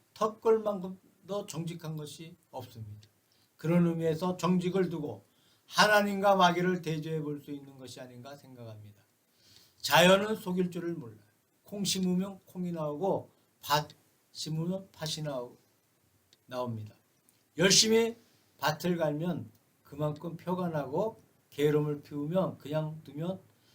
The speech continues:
잘 되지 않아요. 자연은 절대 속일 줄을 모릅니다. 꼭 사람이 노력한 만큼 대가를 지불합니다. 동물의 세계는 속이는 것이 없어요.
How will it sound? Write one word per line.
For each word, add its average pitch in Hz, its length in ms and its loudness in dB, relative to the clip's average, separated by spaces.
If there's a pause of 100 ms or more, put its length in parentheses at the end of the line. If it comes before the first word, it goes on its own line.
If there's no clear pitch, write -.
(140)
잘 147 340 -2
되지 120 300 -10
않아요. 107 180 -10 (600)
자연은 170 480 6
절대 160 440 0
속일 151 340 -10
줄을 151 200 -8
모릅니다. 110 560 -12 (500)
꼭 190 200 0
사람이 175 480 4
노력한 147 540 -4
만큼 143 460 -10
대가를 170 720 -2 (100)
지불합니다. 117 640 -12 (640)
동물의 185 460 8
세계는 190 460 4
속이는 180 380 -4
것이 160 240 -12
없어요. - 280 -20